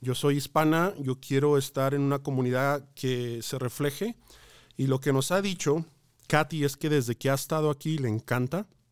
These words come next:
Ah, tengo permiso también de, de compartir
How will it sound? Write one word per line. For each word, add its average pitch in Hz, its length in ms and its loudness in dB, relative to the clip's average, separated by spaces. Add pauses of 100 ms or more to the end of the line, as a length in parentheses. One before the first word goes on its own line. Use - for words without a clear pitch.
(640)
Ah, 120 140 0
tengo 139 300 0
permiso 131 380 -2
también 131 360 -2
de, 139 300 0 (480)
de 131 140 2
compartir 143 720 2